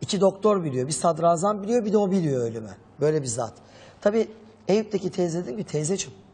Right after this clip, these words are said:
burada Hızır falan yatmıyor. Burada bildiğiniz bir Osmanlı Paşası yatıyor." "Sen yanlış biliyorsun," dediler. "Burada Hızır yatıyor." Hala zaman zaman giderim böyle derim, "Ya teyze hala burada mısınız?" falan. "Televizyondan beni izliyorlar.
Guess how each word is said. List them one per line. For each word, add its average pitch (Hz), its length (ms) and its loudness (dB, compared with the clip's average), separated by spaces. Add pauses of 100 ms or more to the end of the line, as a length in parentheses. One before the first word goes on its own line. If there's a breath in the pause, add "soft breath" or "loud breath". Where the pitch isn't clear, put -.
(220)
burada 127 160 -4
Hızır 120 280 -10
falan 120 200 -12
yatmıyor. 131 500 -8
Burada 135 200 -8
bildiğiniz 160 360 -6
bir 196 60 0
Osmanlı 208 420 0
Paşası 131 360 -10
yatıyor." - 260 -20 (260 loud breath)
"Sen - 160 -6
yanlış 131 420 -6
biliyorsun," 117 380 -16
dediler. - 280 -20
"Burada 123 140 -10
Hızır 131 260 -6
yatıyor." 123 300 -10 (340 loud breath)
Hala 190 320 4
zaman 180 260 2
zaman 175 320 0
giderim 190 360 0
böyle 175 240 4
derim, 190 200 4
"Ya 185 140 2
teyze 190 220 2
hala 202 280 4
burada 214 160 -2
mısınız?" 180 340 -6
falan. 208 220 2 (340 loud breath)
"Televizyondan 180 480 4
beni 202 120 4
izliyorlar. 196 420 2